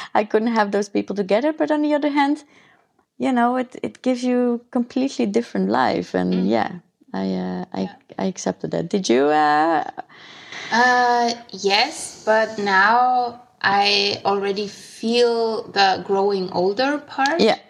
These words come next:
Speaker 2: So I start thinking about what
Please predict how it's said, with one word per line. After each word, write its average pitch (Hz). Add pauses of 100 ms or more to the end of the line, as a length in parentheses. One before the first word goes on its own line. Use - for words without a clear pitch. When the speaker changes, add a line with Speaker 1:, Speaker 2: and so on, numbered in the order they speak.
(200)
Speaker 2:
So 202
I 196
start 180
thinking 202
about 175
what 175